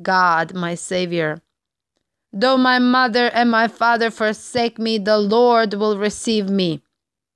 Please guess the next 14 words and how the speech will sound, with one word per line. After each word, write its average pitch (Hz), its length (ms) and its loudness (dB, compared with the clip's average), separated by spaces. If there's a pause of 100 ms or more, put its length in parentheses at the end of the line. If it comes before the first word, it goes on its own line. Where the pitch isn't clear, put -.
(180)
Teach 233 400 -2
me 214 240 -2
your 196 520 0
way, 190 400 0
Lord. 160 540 -4 (520)
Lead 196 380 0
me 156 320 -4 (420)
in 190 160 -4
a 175 80 -4
straight 190 540 -2
path 165 500 -6 (480)
because 185 480 -4
of 160 140 -6
my 160 280 -2